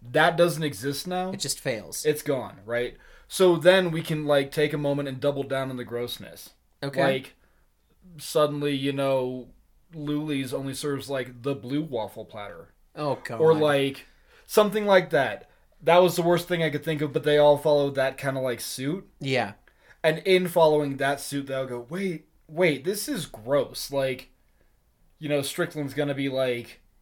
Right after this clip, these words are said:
Speaker 1: "Fill me up, Buck." I don't know. Y-, something gross. There's gonna be, it's just gonna yes and itself into, like, and also, I honestly think it makes a better, like, writing position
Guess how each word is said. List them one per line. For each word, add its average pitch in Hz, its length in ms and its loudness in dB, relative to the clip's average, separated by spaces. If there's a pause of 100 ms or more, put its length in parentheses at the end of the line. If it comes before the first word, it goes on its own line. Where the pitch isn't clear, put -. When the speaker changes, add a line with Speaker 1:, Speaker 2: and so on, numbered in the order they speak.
(380)
Speaker 1:
"Fill 131 280 -8
me 123 180 -8
up, 110 160 -8
Buck." 107 260 -8
I 147 80 0
don't 143 180 -2
know. 143 140 0
Y-, 185 240 -12
something 196 480 2
gross. 135 360 -4
There's 165 160 -2
gonna 190 140 -2
be, 170 240 -8 (280)
it's 175 140 -2
just 196 160 -4
gonna 196 160 4
yes 165 280 2
and 147 140 0
itself 143 360 -4
into, 143 200 -6
like, 131 340 -4 (260)
and 165 80 4
also, 180 440 6
I 151 160 2
honestly 175 280 -2
think 170 160 -4
it 156 80 -4
makes 151 220 -4
a 147 60 -8
better, 139 240 -2
like, 135 260 -4
writing 117 340 -6
position 151 600 -8